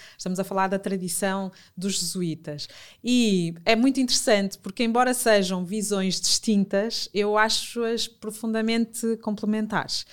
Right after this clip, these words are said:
Ah, e enquanto com, ah, os franciscanos, e é muito interessante, eu estou a dizer-vos isto olhando para trás, quando na altura não tinha sequer essa percepção, só hoje é que consigo refletir sobre isso. Ah, mas estamos a falar de São Francisco, que é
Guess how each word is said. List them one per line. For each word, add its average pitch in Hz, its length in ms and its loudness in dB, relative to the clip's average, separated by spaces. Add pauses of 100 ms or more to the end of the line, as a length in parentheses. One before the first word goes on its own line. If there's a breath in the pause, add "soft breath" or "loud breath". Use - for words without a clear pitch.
(360 loud breath)
Ah, 190 600 4
e 220 240 6
enquanto 285 400 2
com, 254 560 2
ah, 202 320 4
os 214 160 0
franciscanos, 190 920 2 (320 loud breath)
e 208 80 4
é 214 60 8
muito 254 160 2
interessante, 269 240 4
eu 226 60 4
estou 262 140 0
a 254 40 2
dizer-vos 226 400 0
isto 262 540 0
olhando 254 420 2
para 240 180 -2
trás, 240 300 2
quando 262 200 0
na 262 100 2
altura 254 400 -2
não 262 120 -2
tinha 254 220 -4
sequer 240 380 -4
essa 233 520 -4
percepção, 214 600 -2
só 196 340 -2
hoje 208 520 0
é 196 160 -2
que 208 340 -8
consigo 196 840 -4 (300 loud breath)
refletir 214 600 -2
sobre 175 380 -4
isso. - 220 -8 (380 loud breath)
Ah, 196 340 6
mas 226 100 2
estamos 233 220 0
a 226 80 0
falar 220 340 2
de 185 220 -4
São 226 180 -2
Francisco, 220 600 0
que 359 140 -4
é 320 560 2